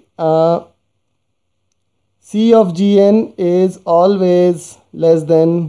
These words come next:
function f of n, या फिर function f of n is always greater than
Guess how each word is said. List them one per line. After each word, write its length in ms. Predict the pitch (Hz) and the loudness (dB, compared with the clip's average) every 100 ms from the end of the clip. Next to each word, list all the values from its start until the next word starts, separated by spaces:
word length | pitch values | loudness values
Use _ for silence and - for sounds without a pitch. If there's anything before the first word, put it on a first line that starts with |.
| - | -8
function 340 | 151 147 160 143 | -8 -6 -4 -4
f 120 | - | -6
of 160 | 139 120 | -10 -10
n, 200 | 113 127 | -12 -2
या 100 | 165 | 0
फिर 120 | 202 | 0
function 380 | 190 175 196 185 | 0 0 2 0
f 100 | 185 | 0
of 140 | 180 190 | -2 0
n 160 | 202 196 | 2 0
is 100 | 165 170 | -2 0
always 400 | 170 180 190 180 160 | 0 2 0 -2 -4
greater 220 | 156 156 | -2 0
than 140 | 196 | 0